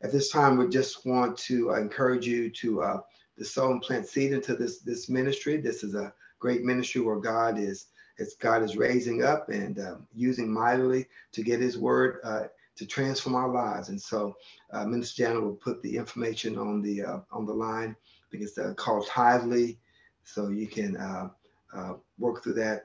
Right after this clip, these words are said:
uh, the digital, uh, platforms there, uh, to sow your seeds and also plant seeds into Apostle, uh,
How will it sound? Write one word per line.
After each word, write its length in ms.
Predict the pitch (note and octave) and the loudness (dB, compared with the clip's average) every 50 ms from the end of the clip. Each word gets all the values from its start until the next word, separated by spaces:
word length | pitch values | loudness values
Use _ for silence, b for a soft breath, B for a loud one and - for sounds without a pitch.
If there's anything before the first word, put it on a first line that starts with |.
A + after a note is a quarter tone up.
| - G#2+ | -8 -8
uh, 160 | G2+ G2+ G2 | -8 -8 -6
the 120 | - G#2 G#2 | -6 -4 -2
digital, 380 | A2+ A#2+ A#2 - A#2 A2+ G#2 - - - | 0 0 0 0 0 0 -2 -2 -6 -8
uh, 200 | A2 G2+ F#2+ F#2+ - _ _ _ _ | -8 -8 -8 -8 -10 _ _ _ _
platforms 540 | - C3 A#2+ A#2+ - - B2 A#2 A2+ G#2+ G#2 | 2 4 4 4 2 0 0 0 0 0 2
there, 380 | A2+ A2+ A2 A2 A2 A2 A2 B B B B B _ - | 4 4 6 6 4 2 0 B B B B B _ -14
uh, 240 | G2 F#2+ F#2 F#2 F#2+ F#2+ | -10 -8 -8 -8 -8 -10
to 120 | - - | -12 -14
sow 200 | - - A2 G#2 | -8 -4 0 0
your 140 | G#2 G2+ G2+ | 0 0 -2
seeds 460 | - - - A2 A2 A2 G#2+ G#2 - | -4 -4 -2 0 0 0 -2 -2 -4
and 80 | G2+ G2+ | -4 -4
also 480 | G#2 G#2 - - - G#2+ G#2 G2 - b b b b b _ - | -2 -4 -4 -2 -2 -2 -2 -4 -6 b b b b b _ -2
plant 220 | A2+ G#2+ G2+ - | -2 -2 -2 -2
seeds 240 | - A#2 A2 G2+ G#2 | -2 -2 -2 -2 -4
into 220 | G2+ - - G#2+ | -6 -4 -2 -2
Apostle, 720 | - - - - B2 B2 B2 B2 - - C3 A#2+ - - B B B B B B B - - | -2 -2 0 2 4 4 4 4 2 0 0 0 0 -4 B B B B B B B -16 -12
uh, 280 | - G2 F2+ F2 F2 | -10 -8 -8 -8 -8